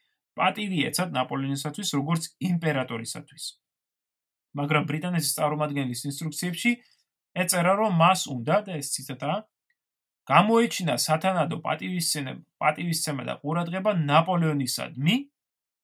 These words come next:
რომლის კუნძულ ელბაზე უსაფრთხო გადასახლების უზრუნველყოფა და ხელშეწყობა წარმოადგენენ პრინ-, პრინც რეგენტის, ანუ პრინ-, ბრიტანული ხელისუფლების, ა, დიდ სურვილს“. როგორც ხედავთ, ნაპოლეონის წოდება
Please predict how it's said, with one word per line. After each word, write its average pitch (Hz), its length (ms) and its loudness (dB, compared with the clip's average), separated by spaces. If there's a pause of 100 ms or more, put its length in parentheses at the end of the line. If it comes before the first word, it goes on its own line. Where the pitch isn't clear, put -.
(160)
რომლის 165 360 4
კუნძულ 160 320 2
ელბაზე 151 320 2
უსაფრთხო 131 420 -2
გადასახლების 123 680 -6
უზრუნველყოფა 185 760 -4
და 185 180 -2
ხელშეწყობა 165 640 -6
წარმოადგენენ 151 1500 -4 (120)
პრინ-, 147 400 -4
პრინც 147 300 -6
რეგენტის, 127 500 -6
ანუ - 180 -10
პრინ-, - 300 -14
ბრიტანული - 480 -12
ხელისუფლების, 175 600 -8 (500)
ა, 117 80 -10 (180)
დიდ 117 260 -10
სურვილს“. - 460 -10 (800)
როგორც 143 340 -2
ხედავთ, 220 480 -2 (680)
ნაპოლეონის 165 580 -2
წოდება 233 540 -4